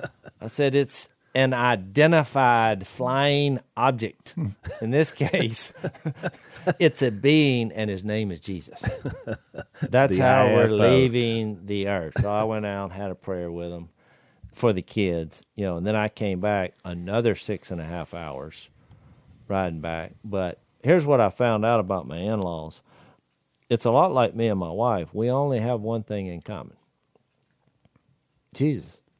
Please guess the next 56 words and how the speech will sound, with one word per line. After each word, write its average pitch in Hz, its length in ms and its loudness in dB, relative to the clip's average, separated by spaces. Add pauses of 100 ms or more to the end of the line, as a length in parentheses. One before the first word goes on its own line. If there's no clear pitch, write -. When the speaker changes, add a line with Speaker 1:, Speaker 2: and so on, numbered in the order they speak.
(140)
Speaker 1:
A 113 80 0
love 113 280 2
for 104 140 -8
Jesus. 101 500 -10 (400)
Speaker 2:
And 127 320 -2
the, 101 160 -4
and 117 240 -6
their 90 120 -4
daughter 87 360 -8
and 73 80 -10
your 65 100 -14
wife. 73 300 -14 (180)
I - 40 -20
mean, 67 240 -20 (220)
that's - 160 -20
two - 180 -18
things 60 280 -20
in - 60 -20
common. 57 280 -20 (440)
Speaker 1:
Well, 92 260 -10 (140)
okay, - 360 -16
technically, 82 560 -16
I 80 120 -16
guess 82 240 -18
so. 92 260 -12 (160)
But 110 140 0
if 101 120 -6
I 107 120 2
hadn't 113 260 -2
had 98 220 -6
that 92 160 -10
one 104 180 -6
thing 101 200 -10
in 90 120 -10
common 92 320 -10
with 78 140 -14
her, 104 200 -8
I 85 60 -8
wouldn't, 85 340 -12
that 90 120 -8
Speaker 2:
Well, 90 80 -6
Speaker 1:
would 87 80 -8
have 85 80 -12
never 87 180 -12
Speaker 2:
that's, 76 60 -14
Speaker 1:
happened. 87 300 -10
Speaker 2:
that's - 100 -14
true. 160 160 -8 (280)
Speaker 1:
But 131 240 4
you're 143 160 2
right. 90 260 -2 (840)
And 143 200 4
so 143 200 6
we 143 120 4
come 135 300 0
back. 107 400 0